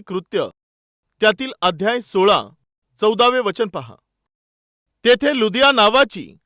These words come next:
कोणी एक स्त्री होती. ती काय करत होती? ती लक्ष देऊन पौलाचं भाषण ऐकत होती.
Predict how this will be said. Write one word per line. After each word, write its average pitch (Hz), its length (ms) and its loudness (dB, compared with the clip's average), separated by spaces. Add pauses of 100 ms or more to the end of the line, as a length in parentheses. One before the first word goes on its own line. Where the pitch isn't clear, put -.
(840)
कोणी 240 220 4
एक 285 140 2
स्त्री 285 320 -4
होती. 147 540 -4 (560)
ती 247 80 -6
काय 220 300 2
करत 247 340 -2
होती? 240 280 -12 (460)
ती 208 220 -2
लक्ष 214 260 -2 (120)
देऊन 247 360 -4 (100)
पौलाचं 240 680 0
भाषण 160 760 -4 (420)
ऐकत 262 600 2 (120)
होती. 170 720 -4